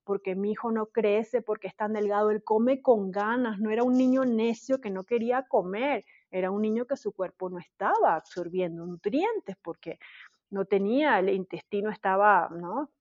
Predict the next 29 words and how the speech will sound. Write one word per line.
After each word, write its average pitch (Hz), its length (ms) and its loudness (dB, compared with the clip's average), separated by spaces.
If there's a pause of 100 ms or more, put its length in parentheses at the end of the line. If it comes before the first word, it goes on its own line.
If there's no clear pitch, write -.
(800)
No 208 160 -2
estaba 202 320 0
haciendo 190 380 -2
bien 190 200 -2
su 214 120 -6
trabajo 214 440 2
y 269 60 6
además 185 280 2
mamá 214 240 6
tam-, 240 300 6
mamá 233 420 8
tampoco 294 800 8 (380)
estaba 226 480 6
dando 240 260 8
los 240 180 6
alimentos 247 720 4 (400)
más 269 320 8
naturales 240 640 6
y 240 80 0
saludables 226 580 8
del 214 160 6
mundo, 233 520 6
honestamente, 214 1040 2
ni 220 100 2
alimentos 220 540 2
ricos 220 360 2
en 202 180 -4
fibras 294 680 0
para, 196 340 0